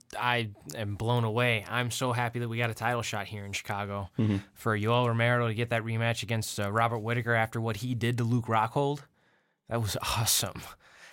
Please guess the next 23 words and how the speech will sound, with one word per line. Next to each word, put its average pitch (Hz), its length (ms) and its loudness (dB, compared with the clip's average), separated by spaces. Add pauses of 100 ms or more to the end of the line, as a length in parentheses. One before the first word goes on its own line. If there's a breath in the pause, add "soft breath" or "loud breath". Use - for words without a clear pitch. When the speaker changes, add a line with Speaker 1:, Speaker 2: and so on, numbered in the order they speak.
Speaker 1:
And, 120 440 2
you 127 60 4
know, 127 280 4
uh, 117 180 0 (300)
Robert 143 320 2
Whitaker's 127 420 0
coming 127 260 0
off 123 220 0
of 107 160 -6
a 98 220 -4 (580)
staph 120 360 0
infection 127 440 -2
from 110 100 -2
his 107 120 -2
stomach. - 540 0 (120)
Speaker 2:
Yeah. 85 180 2 (480 loud breath)
Speaker 1:
And 110 220 0
that's, - 260 0
it 110 160 -2
sounds 120 600 2 (340)
Speaker 2:
Gross. 92 340 0
Speaker 1:
awful. 110 560 2
<laughs> - 60 -2